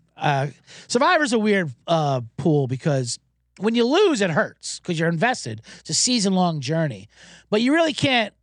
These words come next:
uh, tell your sad s-, story to, no one cares about your sad story. Like, "Oh, and then I, and then Burrow threw it and they got the pick." Yeah, I know. I watched the game. We were all rooting for Houston.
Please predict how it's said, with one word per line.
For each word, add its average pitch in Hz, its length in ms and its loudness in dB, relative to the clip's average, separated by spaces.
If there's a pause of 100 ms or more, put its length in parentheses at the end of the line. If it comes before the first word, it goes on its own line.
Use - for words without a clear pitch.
uh, 143 460 0 (560)
tell 226 320 2
your 185 220 0
sad 190 380 0
s-, - 360 -4
story 208 280 2
to, 156 120 -2
no 196 140 0
one 208 160 0
cares 117 380 -4
about 131 120 -2
your 127 80 -4
sad 120 240 -4
story. 127 300 -4
Like, 123 140 -10 (280)
"Oh, 349 460 4
and 277 120 0
then 330 200 2
I, 277 200 2 (380)
and 285 160 2
then 311 540 -2
Burrow 349 760 2
threw 381 160 -2
it 370 440 4
and 330 80 -2
they 302 120 2
got 349 280 -2
the 294 100 -2
pick." 339 340 0
Yeah, 294 140 2
I 311 100 2
know. 311 180 2
I 294 60 4
watched 302 300 0
the 294 60 -8
game. 262 280 0
We 247 100 2
were 269 60 4
all 269 120 2
rooting 269 160 -2
for 226 120 -8
Houston. 208 580 -2